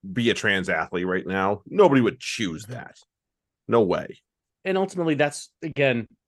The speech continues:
Speaker 2: it kind of points out that just the stupidity involved. So, like, ultimately,
Speaker 1: <laughs>
Speaker 2: when we're
Speaker 1: Yeah.
Speaker 2: talking about don't be, you know, d-, don't discriminate, don't be, a dick, it's because, like, you have to say, you have to end up saying stupid shit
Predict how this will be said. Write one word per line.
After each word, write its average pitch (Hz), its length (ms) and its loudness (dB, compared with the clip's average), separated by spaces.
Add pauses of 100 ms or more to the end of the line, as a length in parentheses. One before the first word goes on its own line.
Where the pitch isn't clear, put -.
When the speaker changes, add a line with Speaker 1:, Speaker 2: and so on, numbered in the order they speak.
Speaker 2:
it 139 160 -4
kind 151 140 0
of 139 100 0
points 143 280 -4
out 131 200 0
that 120 180 -6
just - 200 -6 (920)
the 139 80 -2
stupidity 120 640 -6
involved. 95 400 -8 (140)
So, 170 160 0
like, 143 320 2 (220)
ultimately, 180 500 0
Speaker 1:
<laughs> - 20 4
Speaker 2:
when 135 160 0
we're 127 140 -2
Speaker 1:
Yeah. 151 120 2
Speaker 2:
talking 165 200 0
about 131 220 2
don't 143 180 -2
be, 127 280 -4 (120)
you 151 80 -2
know, 120 80 -2
d-, 117 180 -12 (140)
don't 120 180 -6 (140)
discriminate, 139 440 0
don't 120 140 -4
be, 120 100 -2
a - 20 -6
dick, 143 180 -4
it's 165 180 -8
because, 170 640 2 (500)
like, 151 260 -2 (480)
you 156 100 -8
have 233 140 -4
to 294 80 0
say, 226 180 4
you 170 100 4
have 214 140 2
to - 120 -12
end 170 140 -2
up 147 140 0
saying 139 240 -4
stupid 139 480 -6
shit - 380 -6